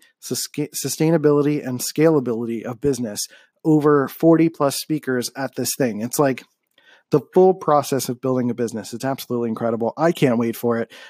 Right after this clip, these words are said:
Um, I'm really excited. I'm recording this a week in advance, so I'm really stoked for it. It hasn't started yet, but I'm sure when I start recording those episodes while I'm watching it, I'm gonna let you guys know how it's going, 'cause I, I'm,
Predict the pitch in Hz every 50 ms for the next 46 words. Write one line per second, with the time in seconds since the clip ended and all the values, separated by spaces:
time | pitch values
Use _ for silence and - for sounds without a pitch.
0 | - _ - 123 120 120 117 117 120 117 _ _ 151 160 165 160 147 139 131 131
1 | 117 - - 131 127 120 120 123 117 123 143 151 170 156 - - 160 151 147 147
2 | 147 139 127 - 131 123 123 127 135 127 135 127 123 110 107 127 131 139 151 143
3 | - - - _ - - - _ _ _ - - 131 123 120 117 110 - _ 123
4 | 143 151 156 151 151 147 135 - - 151 143 139 - - 151 151 151 151 151 -
5 | - 110 123 131 139 139 131 123 - - 135 131 135 135 135 139 143 139 139 113
6 | - 135 123 131 135 - - 151 143 143 139 131 131 131 131 127 123 - - 135
7 | - - 123 - - 214 208 190 185 180 175 165 151 160 151 151 - - 160 147
8 | 143 143 131 - _ - - - - _ _ _ 120 131 147 165 165 151 143 143
9 | 143 139 131 131 127 - 131 131 131 127 120 - _ _ _ _ _ _ _ 135
10 | 135 139 135 131 135 127 123 123 123 123 127 127 123 117 120 127 123 123 120 120
11 | - - _ - - 139 131 123 120 113 - - - 131 120 113 104 104 104 -
12 | - 131 123 107 113 113 110 - - 120 120 120